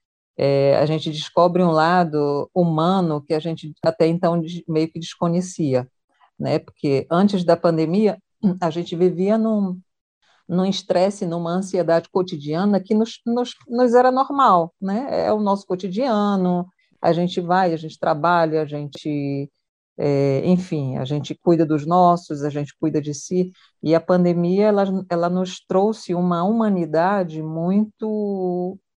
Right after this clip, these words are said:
crua e nua, né? Ou seja, ou você se depara com, com esses m-, medos e enfrenta esses medos pra poder,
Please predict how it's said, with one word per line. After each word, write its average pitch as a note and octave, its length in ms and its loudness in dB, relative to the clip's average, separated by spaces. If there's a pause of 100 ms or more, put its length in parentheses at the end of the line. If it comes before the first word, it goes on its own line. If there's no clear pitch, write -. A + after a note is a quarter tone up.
(140)
crua G#3 540 6 (140)
e A3 80 2
nua, D3 580 2 (200)
né? F3 320 -6 (640)
Ou E3 160 0
seja, C#3 680 0
ou F#3 300 4
você G3 400 2
se F3+ 220 -6
depara E3 600 2
com, E3 480 -8
com E3 160 -6
esses E3+ 420 -4
m-, D#3 480 -6
medos D#3 760 2
e D#3 60 -4
enfrenta F#3 840 2
esses D#3 360 -6
medos D3+ 680 -2 (460)
pra D#3+ 140 2
poder, D#3+ 640 0